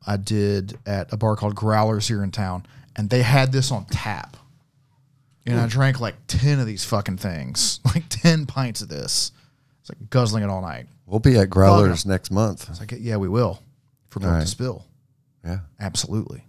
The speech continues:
Speaker 2: Yeah.
Speaker 1: Um, they had it on tap.
Speaker 2: Oh.
Speaker 1: Bugging these guys, I'm like, "Are you ever gonna can this beer?"
Speaker 2: Yeah.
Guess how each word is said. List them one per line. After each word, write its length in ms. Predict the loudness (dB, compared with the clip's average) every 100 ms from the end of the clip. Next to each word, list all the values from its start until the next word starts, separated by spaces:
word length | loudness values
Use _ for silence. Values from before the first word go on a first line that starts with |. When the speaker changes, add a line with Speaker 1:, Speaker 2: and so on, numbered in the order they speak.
| -8
Speaker 2:
Yeah. 120 | -8 -8 _ _ _ _ _ _ _ _ -2
Speaker 1:
Um, 380 | 0 0 -2 -2
they 80 | 0
had 240 | 2 2
it 60 | 0
on 120 | -2
tap. 400 | -4 -2 -6 -10 _ _ _ -8
Speaker 2:
Oh. 300 | -6 -6 0
Speaker 1:
Bugging 280 | 2 2 -2
these 120 | -4
guys, 200 | -4 -8
I'm 60 | -10
like, 120 | -14 -4
"Are 60 |
you 140 | 0 2
ever 220 | 2 2
gonna 160 | 2 0
can 260 | -2 -2
this 140 | -4 -8
beer?" 320 | -8 -10 -12 _ _ _ _ -6
Speaker 2:
Yeah. 260 | -4 -4